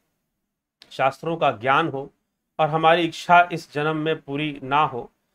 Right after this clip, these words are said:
तो क्या हम अगले जन्म में सब भूल जाएंगे? जी नहीं भूलेंगे, उस संस्कार को लेकर आपका अगला जन्म होगा।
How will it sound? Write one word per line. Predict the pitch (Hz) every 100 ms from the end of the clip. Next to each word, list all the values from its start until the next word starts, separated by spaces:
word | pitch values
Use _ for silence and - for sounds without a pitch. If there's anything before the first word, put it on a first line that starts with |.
| _ _
तो | 160
क्या | 175 180
हम | 190 190
अगले | 165 180
जन्म | 160 160 170
में | 170 165
सब | - 165
भूल | 135 202
जाएंगे? | 185 139 123
जी | 131 185
नहीं | 165 156
भूलेंगे, | 127 113 107 98
उस | 120 -
संस्कार | 170 165 175 180
को | 180
लेकर | 165 160 170
आपका | 156 139 147
अगला | 135 135
जन्म | 120 120 107
होगा। | 92 -